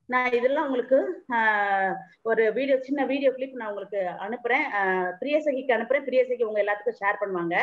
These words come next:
சரிங்களா? இந்த வரி வடிவத்துக்கு எல்லாமே என்கிட்ட ஒரு video clips இருக்கு, குழந்தைங்க சொல்ற மாதிரியே இருக்கு. உங்களுக்கு புரிஞ்சுட்டா முதல்ல சுழி படிக்கிறோம், சுழி படிச்சதுக்கு அப்புறம் கீழ்ப்புறை படிக்கிறோம்.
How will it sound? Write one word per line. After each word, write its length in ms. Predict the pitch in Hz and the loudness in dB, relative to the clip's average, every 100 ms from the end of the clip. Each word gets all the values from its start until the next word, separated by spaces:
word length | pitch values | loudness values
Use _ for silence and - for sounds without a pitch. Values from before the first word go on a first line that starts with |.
| 349 - _ _ _ - | -4 -10 _ _ _ 0
சரிங்களா? 260 | 240 262 339 | 2 2 -2
இந்த 200 | 247 233 | 0 0
வரி 200 | 220 233 | 2 2
வடிவத்துக்கு 480 | 277 247 240 240 262 | 2 0 -2 -2 2
எல்லாமே 400 | 285 220 226 233 | 2 2 -2 -4
என்கிட்ட 300 | 233 196 240 | -4 -2 0
ஒரு 160 | 220 190 226 | 2 0 -2
video 240 | 226 233 | 2 2
clips 280 | 208 190 - | 0 -8 -8
இருக்கு, 240 | 170 _ _ - | -10 _ _ -4
குழந்தைங்க 420 | 214 220 220 190 | -2 -2 -4 -4
சொல்ற 240 | 202 196 | -2 -2
மாதிரியே 260 | 208 208 220 | 0 2 2
இருக்கு. 220 | 180 - _ _ _ _ _ _ _ _ _ _ _ 247 | 2 -6 _ _ _ _ _ _ _ _ _ _ _ -2
உங்களுக்கு 240 | 247 254 | 0 2
புரிஞ்சுட்டா 300 | 285 269 339 | 2 2 2
முதல்ல 300 | 277 233 269 | 2 2 2
சுழி 260 | 269 262 269 | 0 0 2
படிக்கிறோம், 480 | 262 240 247 269 415 - - - | 2 2 4 4 2 -2 -14 -12
சுழி 220 | - 277 | -2 0
படிச்சதுக்கு 440 | 285 262 262 262 240 | 2 0 0 0 -2
அப்புறம் 300 | 247 269 381 - - - _ | 0 2 2 0 -6 -16 _
கீழ்ப்புறை 520 | - 311 302 262 254 254 | 0 2 4 2 2 2
படிக்கிறோம். 540 | 220 214 214 208 | -2 0 0 2